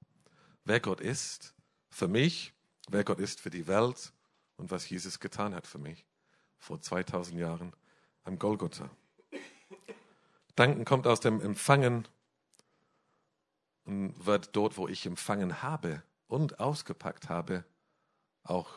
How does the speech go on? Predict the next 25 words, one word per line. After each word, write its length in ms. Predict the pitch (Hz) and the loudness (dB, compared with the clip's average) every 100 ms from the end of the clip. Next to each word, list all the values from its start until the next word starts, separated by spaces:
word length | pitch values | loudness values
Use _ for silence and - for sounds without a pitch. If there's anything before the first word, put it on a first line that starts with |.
| - _ _ _ | -20 _ _ _
sichtbar 460 | - 104 - - 82 | -6 -4 -4 -4 -4
sein 420 | - 85 80 78 - | -4 -4 -4 -6 -12
und 180 | - 85 | -10 -8
zu 100 | - | -8
finden 380 | - 87 82 78 | -6 -4 -2 -6
sein. 340 | - 71 73 _ _ _ _ _ _ _ _ _ _ _ _ - - - _ _ _ _ _ _ | -8 -10 -12 _ _ _ _ _ _ _ _ _ _ _ _ -20 -20 -20 _ _ _ _ _ _
Nichtsdestotrotz 1400 | 87 104 165 - - - - 123 - - 95 - 147 - | -2 2 2 2 -6 -6 -2 -2 -2 -2 0 2 2 0
dürfen 240 | - 123 123 | 2 2 4
wir 140 | 113 | 4
auch 140 | 107 - | 2 2
üben 500 | 135 151 175 220 202 - - - _ | 8 8 10 8 6 0 -20 -20 _
und 200 | 107 104 | -2 8
wachsen 420 | 170 - - 156 | 8 8 2 6
darin, 460 | 151 139 156 175 - | 8 10 8 8 4
ein 180 | 120 | 0
dankbares 720 | 104 135 156 - 127 113 110 | 4 4 4 4 6 6 2
Lebensstil 800 | - 110 139 143 147 - - 135 | 2 4 4 2 -2 -4 -4 -4
zu 140 | 131 - | -4 -8
führen 500 | - - 120 170 190 - _ - _ _ | -6 4 6 6 4 -4 _ -20 _ _
und 120 | 104 | 0
ein 120 | 101 | 4
dankbares 640 | 123 127 - 107 104 - | 4 2 2 0 0 -2
Herz 280 | 107 107 - | -2 -2 -4
zu 100 | - | -12
pflegen. 580 | - - 101 113 143 151 | -12 0 2 4 2 0